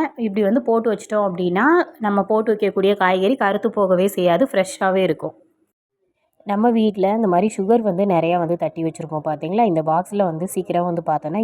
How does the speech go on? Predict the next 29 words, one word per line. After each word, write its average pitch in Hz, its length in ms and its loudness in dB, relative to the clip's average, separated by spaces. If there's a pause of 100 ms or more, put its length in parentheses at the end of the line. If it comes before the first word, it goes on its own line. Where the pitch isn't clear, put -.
(120)
எறும்பு 190 320 4
வந்து 156 220 -2
வர 147 200 4
ஆரம்பிச்சிரும். 143 500 -6 (400)
அந்த 180 180 0
மாதிரி 175 360 0
வந்து 180 160 0 (140)
எறும்பு 196 340 2
வராம 175 380 0
இருக்கிறதுக்கு 151 520 -4 (120)
என்ன 160 140 -4
பண்ணலாம் 147 420 -4
அப்படின்னு 147 320 -8
சொல்லி 147 240 -6
பார்த்தோன்னா, 139 480 -6 (1000)
பூண்டு 277 360 -2
பல் 180 200 2
இருக்கு 165 200 -6
பார்த்தீங்களா? 160 460 -4 (100)
அதுல 190 260 0
வந்து 220 140 -2 (100)
ஒரு, 196 160 0 (180)
ஒரு 214 220 2
பல் 202 320 2
பூண்டு 185 320 -2
வந்து 165 220 0
எடுத்திருக்கேன். 156 520 -4 (140)
இது 185 120 -2
வந்து 175 220 -4